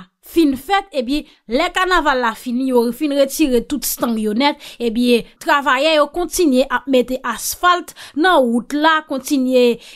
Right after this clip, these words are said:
klin wout la. E non sèlman sa tou, fini avèk tout travay ke yo te genyen pou yo fè. Epitou, komin pòdepè, medam, madmwazèl, zemesye, fanm, di nou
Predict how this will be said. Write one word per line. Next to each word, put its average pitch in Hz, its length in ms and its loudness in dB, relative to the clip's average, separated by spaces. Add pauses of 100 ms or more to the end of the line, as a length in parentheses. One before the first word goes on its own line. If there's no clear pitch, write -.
(640)
klin 339 300 2
wout 247 260 -2
la. 294 80 0
E 320 80 0
non 320 160 2
sèlman 269 320 0
sa 240 240 -2
tou, 302 240 -2
fini - 560 -2
avèk 269 480 -2
tout 359 160 2
travay 262 640 2 (320)
ke 381 220 2 (100)
yo 349 320 4
te 294 160 4
genyen 262 480 2
pou 277 240 -4
yo 240 160 2
fè. - 380 -2 (180)
Epitou, 403 720 2
komin 508 320 -2
pòdepè, 523 480 0
medam, 262 320 0
madmwazèl, 240 480 -2
zemesye, 220 480 0
fanm, 233 400 0
di 208 160 -6
nou 254 240 -6